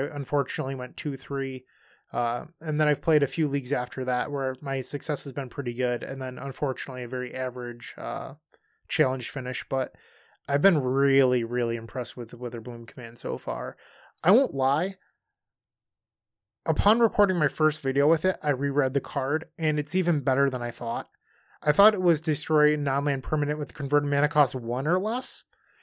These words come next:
It's two. It hits Sphere of Resistance and No Rod and all these other cards, and I was just like, "What?"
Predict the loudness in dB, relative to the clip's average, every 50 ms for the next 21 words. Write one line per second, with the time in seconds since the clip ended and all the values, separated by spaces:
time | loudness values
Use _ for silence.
0 | _ _ -2 0 2 2 0 2 0 2 6 6 8 8 6 4 0 -4 _ _
1 | _ _ _ _ _ _ _ _ _ 0 2 2 0 0 -2 -2 2 4 4 4
2 | 4 4 4 4 4 4 2 2 0 -2 -2 -2 -2 -4 -4 -6 -6 -2 0 0
3 | 2 4 4 4 4 4 4 4 4 4 2 2 2 2 2 0 0 2 2 2
4 | 2 2 0 0 0 0 0 0 -2 -4 -6 -6 -6 -4 -4 -6 -6 -6 -6 -8
5 | -8 -6 0 2 2 2 2 0 -6